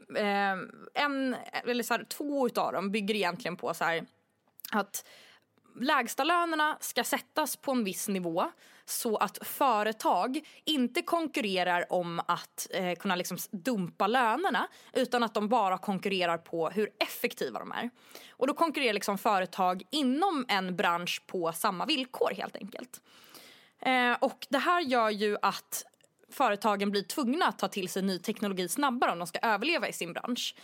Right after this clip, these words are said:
En vanlig missuppfattning är att det här leder till att hela branscher slås ut. Men det gör det inte. Alltså, vi kommer ju fortfarande vilja att någon kan klippa vårt hår, även om vi kan skicka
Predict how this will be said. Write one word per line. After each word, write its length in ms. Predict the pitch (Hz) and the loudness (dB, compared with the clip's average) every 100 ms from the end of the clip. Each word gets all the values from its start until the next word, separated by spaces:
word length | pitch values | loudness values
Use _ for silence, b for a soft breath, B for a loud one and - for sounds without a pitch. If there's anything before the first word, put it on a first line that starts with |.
| B B | B B
En 160 | 247 | 2
vanlig 220 | 277 277 302 | 2 2 0
missuppfattning 800 | 339 - 254 415 - - 294 - | -2 -4 0 -2 -2 -2 -2 2
är 360 | 180 175 175 - | 2 2 0 0
att 460 | 180 - - - - | -2 -4 -10 -10 -2
det 120 | 202 | 0
här 400 | 180 175 170 170 | 2 2 2 -2
leder 280 | 190 190 165 | 0 -2 -2
till 220 | 165 175 | -4 -2
att 80 | 160 | 0
hela 200 | 180 160 | 0 0
branscher 500 | 185 269 220 - 370 | 2 2 2 2 0
slås 260 | - 196 - | 0 -2 -2
ut. 280 | - - B B B | -6 -16 B B B
Men 140 | 247 | 0
det 60 | 247 | 2
gör 300 | 233 254 170 | 4 4 2
det 60 | |
inte. 340 | 190 - - - B B | -2 -10 -10 -10 B B
Alltså, 200 | - 220 | -2 0
vi 80 | 226 | 0
kommer 180 | 262 247 | 2 2
ju 40 | |
fortfarande 520 | 254 254 269 262 233 | 0 0 4 4 2
vilja 440 | 202 202 185 180 170 | 0 0 2 2 2
att 180 | 175 170 | -2 -2
någon 340 | 185 175 175 - | -2 -2 -6 -8
kan 360 | - 175 170 170 | -2 0 -2 -6
klippa 320 | - 208 - | -6 -6 -2
vårt 200 | 185 180 | -2 -2
hår, 280 | 247 202 160 | -2 0 0
även 440 | 185 185 180 196 185 | 2 2 2 -2 -2
om 340 | 180 170 170 165 b b b | -2 -4 -6 -10 b b b
vi 140 | 196 | -4
kan 200 | 175 190 | -2 -2
skicka 520 | 185 - 185 175 170 | -2 -2 2 4 2